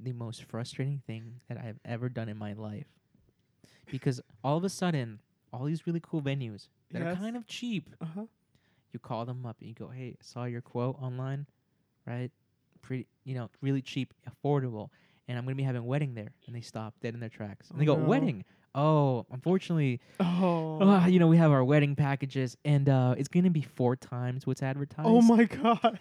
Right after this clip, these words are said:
Speaker 1: And you're like, "But I'm gonna bring, no, you know,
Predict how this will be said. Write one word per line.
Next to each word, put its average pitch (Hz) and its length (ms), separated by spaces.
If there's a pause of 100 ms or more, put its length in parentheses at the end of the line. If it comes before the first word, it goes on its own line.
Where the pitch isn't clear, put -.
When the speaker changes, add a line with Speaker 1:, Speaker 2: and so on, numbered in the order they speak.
(120)
Speaker 1:
And 151 140
you're 147 100
like, 123 320 (200)
"But 135 260 (300)
I'm 135 180
gonna 151 180
bring, 127 260 (140)
no, 139 680 (460)
you 165 180
know, 208 180